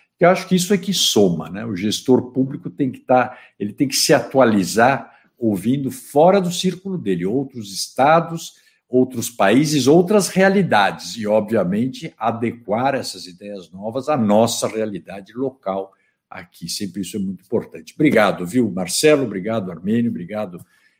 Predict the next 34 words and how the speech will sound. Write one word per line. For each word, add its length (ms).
eh, 120
Daniela, 520
pela 180
oportunidade 960
de 120
estar 180
aqui. 320
A 40
todos 320
que 80
estão 180
nos 200
ouvindo, 440
muito 180
obrigado 440
pelas 240
perguntas 600
e 80
pela 200
paciência, 840
que 80
às 140
vezes, 240
como 180
eu 80
disse, 300
eu 80
me 120
entusiasmo 880
e 40
acabo 360
alongando 720
o 40
papo. 400